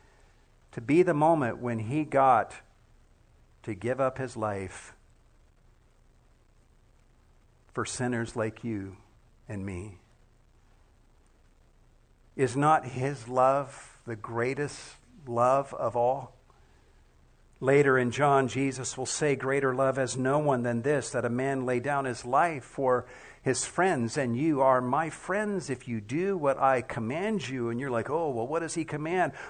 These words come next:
Well, his greatest command to us is just believe in me as your Lord and Savior, and then abide in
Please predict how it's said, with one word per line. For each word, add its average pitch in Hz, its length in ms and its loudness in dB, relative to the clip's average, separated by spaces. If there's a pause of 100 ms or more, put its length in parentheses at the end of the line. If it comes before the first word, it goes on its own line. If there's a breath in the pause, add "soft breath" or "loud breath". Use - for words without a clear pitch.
Well, 156 240 4
his 151 320 -4
greatest 180 480 0
command 180 420 -2
to 135 180 -6
us 170 340 0
is 151 180 -6
just - 300 -8 (480 soft breath)
believe 185 500 0
in 202 180 0
me 107 320 -4 (1500)
as 139 360 2
your 143 160 2
Lord 180 320 6
and 143 120 0
Savior, 170 600 0 (200 loud breath)
and 175 160 4
then 196 260 4
abide 190 840 2
in 135 720 -2